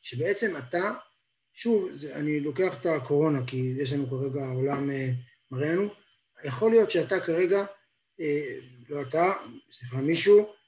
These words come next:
יש, הוא נשא של קורונה ואין לו מושג מזה, והוא מפיץ את הדבר הזה. הוא,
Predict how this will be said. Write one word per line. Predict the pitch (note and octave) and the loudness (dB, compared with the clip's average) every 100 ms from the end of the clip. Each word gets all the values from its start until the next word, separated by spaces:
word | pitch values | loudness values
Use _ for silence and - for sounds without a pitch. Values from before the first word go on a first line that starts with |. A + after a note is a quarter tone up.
| - | -10
יש, | D#3 | -6
הוא | G3 D#3 C#3 | -4 -2 -2
נשא | B2+ B3 | 0 0
של | A#3 | 0
קורונה | A#3 A3 A3 G#3 | 0 2 2 0
ואין | G#3+ | 2
לו | A3+ | 4
מושג | G#3+ F3+ G3 F3+ | 4 2 0 0
מזה, | F3+ C#3 C3 | 0 0 0
והוא | E3 | 0
מפיץ | F3 - D4+ C#4 B3+ | 0 2 2 2 0
את | |
הדבר | A3+ A3 | 2 2
הזה. | A3 E3 A#2+ - _ _ _ - | 0 -2 -8 -14 _ _ _ -6
הוא, | G3 | -4